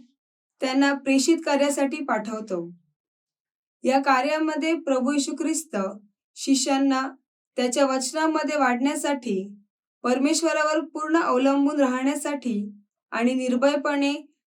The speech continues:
त्याची सुवार्ता घोषविण्यासाठी पाठवितो. शिष्य प्रभूने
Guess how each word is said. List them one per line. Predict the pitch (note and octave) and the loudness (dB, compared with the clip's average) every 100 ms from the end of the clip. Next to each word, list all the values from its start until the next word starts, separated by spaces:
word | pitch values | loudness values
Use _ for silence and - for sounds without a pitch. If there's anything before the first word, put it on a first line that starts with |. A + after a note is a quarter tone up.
| - | -2
त्याची | B3+ C4+ D4+ | 0 0 -2
सुवार्ता | D4 C#4 C#4 C4+ - C4+ C4+ - | 0 2 2 2 0 0 0 -4
घोषविण्यासाठी | A#3 C4 B3+ D#4 D4+ D#4+ D4+ C#4 C#4 D#4 E4+ | -2 0 -2 -6 -2 -2 -2 -2 -2 -2 -4
पाठवितो. | A3+ G#3+ B3+ B3+ B3+ F#3+ F3 - _ _ _ _ _ _ _ _ _ _ _ | -4 -2 -2 -4 -4 -6 -6 -14 _ _ _ _ _ _ _ _ _ _ _
शिष्य | - C#4+ C#4+ - D#4 D#4+ - | -8 -2 0 0 0 -2 -2
प्रभूने | C#4 C#4 C4 D#4+ E4+ F4 | 0 2 2 4 4 2